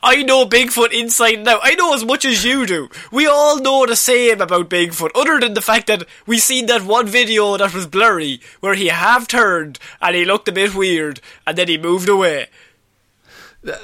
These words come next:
Speaker 2: uh, like, okay, apparently, uh, Bigfoot is between six and nine feet tall, uh, and apparently has claws as well. But
Speaker 1: Mm.
Speaker 2: the,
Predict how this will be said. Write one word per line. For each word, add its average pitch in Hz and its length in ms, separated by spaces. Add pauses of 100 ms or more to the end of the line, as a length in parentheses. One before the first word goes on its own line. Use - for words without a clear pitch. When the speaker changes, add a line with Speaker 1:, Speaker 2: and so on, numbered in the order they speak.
Speaker 2:
uh, 139 120 (140)
like, 165 380 (520)
okay, 143 300
apparently, 170 680
uh, 127 280
Bigfoot 123 480
is 104 140
between 104 380
six - 420
and 101 260
nine 107 380
feet - 480
tall, 90 580 (720)
uh, 82 380 (720)
and 98 140
apparently 107 480
has 90 240
claws 160 880
as 147 200
well. 494 340 (460)
But 185 280
Speaker 1:
Mm. 139 180
Speaker 2:
the, 160 160